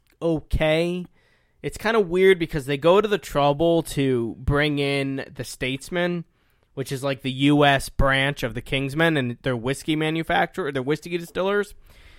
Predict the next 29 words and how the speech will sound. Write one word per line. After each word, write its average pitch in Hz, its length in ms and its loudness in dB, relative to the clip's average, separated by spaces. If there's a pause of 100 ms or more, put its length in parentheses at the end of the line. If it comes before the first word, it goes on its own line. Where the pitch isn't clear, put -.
(260)
So 160 140 -2
they, 151 320 0
and 156 100 -2
that's, 160 140 0
like, 147 160 -4
Jeff - 320 -2
Bridges 151 680 0
and 127 400 -6
Channing 143 460 -4
Tatum, 131 560 -2
and 127 80 -4
they 139 40 -2
go 170 100 2
out 214 100 4
of 202 60 -6
their 185 100 0
way 160 160 0
to, 143 80 -4
like, 127 240 -6 (100)
bring 143 300 -4
in 151 160 -4
these 139 160 -8
new 139 160 -6
characters, 170 800 -2 (420)
but 143 140 -6
those 170 180 2
guys 170 320 4
are, 160 80 0
like, 139 300 -2